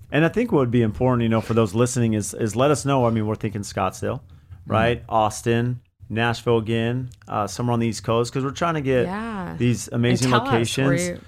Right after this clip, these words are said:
Speaker 1: yeah,
Speaker 3: yeah,
Speaker 1: throughout
Speaker 3: where
Speaker 1: the
Speaker 3: you guys wanna
Speaker 1: country. And
Speaker 3: go.
Speaker 1: because the, the reality is, look, we're in Huntington Beach, and it's an incredible venue. Um,
Speaker 2: But it's tough to get here.
Speaker 1: but it's tough to get here. Like,
Speaker 2: Yeah.
Speaker 1: Nick came from Boston. It's not an easy trek from Boston. So we had a lot of
Speaker 3: We
Speaker 1: people from
Speaker 3: had
Speaker 1: the
Speaker 3: a
Speaker 1: East
Speaker 3: lot of
Speaker 1: Coast.
Speaker 2: Supposed to be
Speaker 3: delayed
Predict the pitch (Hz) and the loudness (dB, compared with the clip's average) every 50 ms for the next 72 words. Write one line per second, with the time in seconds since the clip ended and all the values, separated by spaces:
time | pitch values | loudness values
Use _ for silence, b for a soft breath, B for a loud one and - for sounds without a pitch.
0 | - - - 131 139 147 135 - - - 131 131 127 190 - - - 131 131 127 | -20 -10 -2 0 2 2 2 2 2 2 2 2 4 2 0 2 2 2 2 2
1 | 180 160 160 170 175 208 - 170 165 170 - 175 170 151 123 151 147 127 127 143 | 2 2 4 6 6 6 4 4 2 2 2 2 0 0 2 2 0 2 2 0
2 | 143 143 151 151 147 147 143 151 147 135 113 127 117 - 123 123 117 107 107 123 | 2 4 4 4 4 4 4 2 2 2 2 0 0 2 0 0 0 0 0 2
3 | 127 123 117 110 98 107 107 123 127 - - - 110 113 104 - 110 104 101 - | 2 2 0 0 0 -2 -2 -2 -4 -8 -10 -8 -8 -8 -6 -6 -6 -6 -8 -8
4 | - - 104 104 104 104 104 95 104 104 104 113 131 165 185 196 b b b b | -4 -4 -4 -2 -2 -2 -2 -2 -2 -2 0 0 0 0 -2 -4 b b b b
5 | b b b b - 127 127 127 123 120 117 113 107 107 104 85 - 107 101 90 | b b b b 2 4 6 6 6 6 4 2 2 0 -2 -4 -2 -4 -2 -2
6 | 85 76 76 - 143 156 156 - 175 175 185 294 339 208 156 117 113 113 120 120 | -2 -4 0 2 0 2 2 0 -2 -2 0 -2 -2 0 0 0 2 2 2 2
7 | 113 - 120 131 147 151 - 151 143 143 139 127 120 110 107 113 - - 151 151 | 2 2 2 2 2 2 0 -2 -2 0 0 0 0 0 0 -2 -4 -2 -2 -2
8 | 151 135 131 143 139 131 127 123 123 123 120 113 113 104 - - - 107 107 110 | -2 -2 0 0 2 2 2 2 2 2 2 0 -2 -6 -4 -2 2 2 2 2
9 | 117 - 123 113 104 107 104 107 107 - 143 143 - - 156 156 151 165 165 165 | 0 -2 -2 0 2 2 2 2 0 -2 -4 -6 -2 0 2 2 4 4 4 4
10 | 160 156 151 - 147 151 135 151 156 151 147 151 151 - - 285 277 - - - | 4 4 4 4 4 4 4 4 2 4 4 4 4 4 6 4 4 4 4 4
11 | - 254 240 285 330 - 403 453 214 208 196 - | 4 4 4 4 4 4 6 6 6 8 8 6